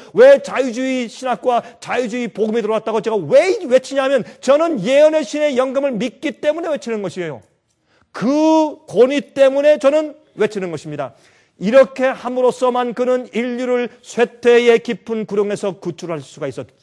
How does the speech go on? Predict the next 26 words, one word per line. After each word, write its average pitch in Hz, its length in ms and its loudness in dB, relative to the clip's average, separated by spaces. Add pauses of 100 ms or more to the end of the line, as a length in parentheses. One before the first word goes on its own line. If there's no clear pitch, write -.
(160)
있었다. 170 640 -8 (240)
그런 302 460 0
본성으로 262 500 -2
오셔야 190 680 0
우리와 208 300 -2
같이 202 260 -4
시험 247 460 -8
받을 165 220 -8
수 170 100 -14 (300)
있고, 185 260 -10 (160)
우리를 160 280 -8
도와줄 123 540 -10
수 - 160 -20
있는 156 160 -10 (220)
대제사장이 117 720 -10
될 101 100 -16
수가 117 160 -18
있는 101 140 -18
것이에요. 101 360 -20 (180)
그래야, 233 640 -4 (840)
이렇지 311 320 0
않으면 294 240 2
구세주가 254 400 -4
될 254 140 -6
수 - 100 -12
없어요. 254 400 -10